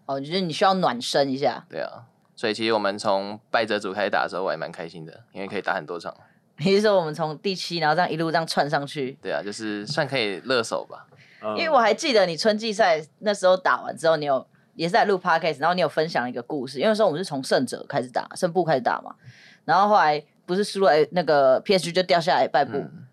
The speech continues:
Speaker 1: 然后我还记得那时候你有分享说，你妈妈有给你看一个，跟你说一个故事，说你越，越想，越想这件事情，反而越容易犯，犯错误嘛，对不对？
Speaker 2: 对啊。
Speaker 1: 那，那你觉得这次在夏季赛有特别是想吗？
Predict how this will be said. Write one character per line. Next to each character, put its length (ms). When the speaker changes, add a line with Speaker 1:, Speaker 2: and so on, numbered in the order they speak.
Speaker 1:
然 100
后 0
我 60
还 60
记 120
得 80
那 80
时 120
候 120
你 80
有 100
分 180
享 220
说， 320
你 100
妈 140
妈 160
有 80
给 160
你 140
看 280
一 60
个， 340
跟 140
你 60
说 180
一 40
个 60
故 220
事， 380
说 220
你 140
越， 300
越 200
想， 380
越 160
想 220
这 80
件 120
事 120
情， 160
反 100
而 60
越 80
容 100
易 40
犯， 140
犯 180
错 220
误 180
嘛， 160
对 100
不 60
对？ 120
Speaker 2:
对 140
啊。 240
Speaker 1:
那， 180
那 140
你 60
觉 100
得 80
这 120
次 260
在 160
夏 140
季 100
赛 360
有 160
特 180
别 140
是 80
想 240
吗？ 100